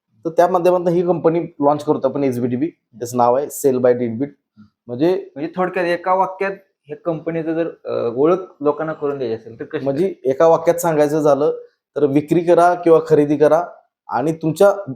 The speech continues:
Speaker 1: मुबोली, म्हणजे जे काय तुम्ही बेट लावाल, जे काय तुम्ही, अ, प्राइस लावाल त्या हिशोबाने, म्हणजे तुम्हाला कुठली गोष्ट खरेदी करायचं आहे तर कमीत कमी पैशामध्ये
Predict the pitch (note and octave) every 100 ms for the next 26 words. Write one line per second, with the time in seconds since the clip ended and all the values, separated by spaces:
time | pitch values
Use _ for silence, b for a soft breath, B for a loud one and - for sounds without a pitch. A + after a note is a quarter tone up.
0 | - - C3+ E3+ G3+ F#3 D3 - C3+ D3
1 | - A#2+ A#2+ D3+ F3 F#3 F3 C3 B2 D#3+
2 | D#3+ D#3+ C3 F#2 - A2 C#3 C#3 D#3+ D#3+
3 | E3 E3 C3+ B2 A#2+ A2+ - E3 D#3+ D3
4 | A#2 G2+ - - D3+ D3 G#2+ G#2 B2+ D#3+
5 | D#3+ B B _ C3+ D#3+ D#3+ D#3+ E3 E3
6 | E3 E3 E3 D#3+ E3 D#3+ D#3+ F3+ F3+ _
7 | _ C3+ D3+ E3+ E3+ F#3+ F#3 F3+ F3 F3
8 | F3